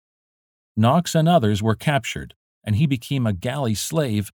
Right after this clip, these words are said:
for the next year and a half. In fifteen forty-nine, Knox was released and made his way to England. He pastored a congregation at Berwick, but soon he moved to Newcastle.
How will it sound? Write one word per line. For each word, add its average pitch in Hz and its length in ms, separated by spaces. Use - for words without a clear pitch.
for - 120
the 117 120
next 120 320
year 117 180
and 117 100
a 110 60
half. 104 380
In 123 160
fifteen 175 420
forty-nine, 98 720
Knox 170 340
was 139 180
released 107 580
and 139 120
made 180 200
his 139 120
way 139 160
to 147 140
England. - 440
He 165 140
pastored 196 480
a 123 60
congregation 113 800
at 98 180
Berwick, 92 460
but 139 140
soon 196 220
he 156 120
moved 131 320
to 123 60
Newcastle. 92 720